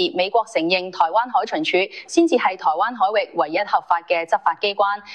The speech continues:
並且展現咗維護西太平洋仲有呢一個關於相關地區呢種致力維護和平與穩定安全嘅一種堅定決心。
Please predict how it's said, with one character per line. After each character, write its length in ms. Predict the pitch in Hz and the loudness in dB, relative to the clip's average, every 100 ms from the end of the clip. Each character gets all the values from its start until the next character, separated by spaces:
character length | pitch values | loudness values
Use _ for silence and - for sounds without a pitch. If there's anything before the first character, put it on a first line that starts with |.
| - | -4
並 120 | 226 226 | -2 2
且 120 | 254 | 0
展 160 | 269 | 0
現 320 | 208 240 233 170 | 0 0 0 0
咗 100 | 165 | 0
維 320 | 190 170 151 | 2 0 0
護 200 | 170 170 | 0 2
西 220 | 170 247 | 0 0
太 180 | - 180 | 0 -2
平 200 | 170 151 | -2 2
洋 260 | 151 143 156 | 2 0 -2
仲 240 | 175 165 | 0 4
有 180 | 151 151 | 2 4
呢 80 | 185 | 0
一 100 | 180 | 2
個 120 | 160 - _ | 0 0 _
關 160 | 262 | 0
於 100 | 269 | 0
相 280 | 269 269 269 | 0 0 2
關 180 | 262 262 | 2 2
地 160 | 175 151 | 0 0
區 220 | - 220 | 0 0
呢 100 | 233 | 0
種 220 | 170 208 | 0 0
致 180 | - 196 | 0 0
力 60 | 165 | 2
維 300 | 143 156 156 | 2 0 2
護 160 | 165 | 2
和 220 | 165 147 | 4 2
平 200 | 143 160 | -2 0
與 120 | 156 180 | 2 4
穩 220 | 165 202 | 2 2
定 200 | 180 196 | 0 2
安 160 | 240 | 0
全 200 | 254 - | 0 -2
嘅 160 | 285 175 | 2 2
一 40 | |
種 200 | 185 160 170 | 2 -2 2
堅 180 | 226 | 0
定 120 | 202 151 | 2 -2
決 140 | - | -2
心。 280 | - 185 | 0 0